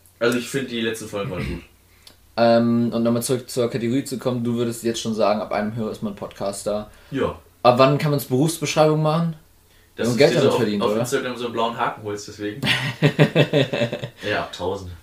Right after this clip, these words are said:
Speaker 1: Da brauchst du mindestens, äh, vierstellig.
Speaker 2: Felix, ich bin so ein Unikat, ich hab jetzt schon einen blauen Haken.
Speaker 1: <laughs> Ey, du kannst
Speaker 2: Vierzigtausend?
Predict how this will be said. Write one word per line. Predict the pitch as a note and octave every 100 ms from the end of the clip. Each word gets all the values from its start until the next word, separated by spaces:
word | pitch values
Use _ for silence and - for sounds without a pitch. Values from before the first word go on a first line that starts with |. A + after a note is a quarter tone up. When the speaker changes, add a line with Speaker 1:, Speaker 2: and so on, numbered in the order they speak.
| - _
Speaker 1:
Da | F#2
brauchst | F#2 G2 G#2
du |
mindestens, | G#2 A2 A2 G2+ F#2+ - -
äh, | F#2+ G2 F#2
vierstellig. | - F#2 - E2 E2+ E2
Speaker 2:
Felix, | C3+ A#2 -
ich | -
bin | - A#2+
so | B2
ein | B2+
Unikat, | B2 A#2+ - A#2+ A#2+
ich | A#2
hab | -
jetzt | -
schon | G#2+
einen | G2
blauen | F#2+ G#2+
Haken. | F#2 F#2+ A#2 _ _ - G#2+ G#2 G2 A2 - - - - -
Speaker 1:
<laughs> | D3 C3+ B2 - _ _ - - - - - -
Ey, | -
du | A2+
kannst | A2+ C3+
Speaker 2:
Vierzigtausend? | G3 G3 - F#3 F#3 C3+ A#2+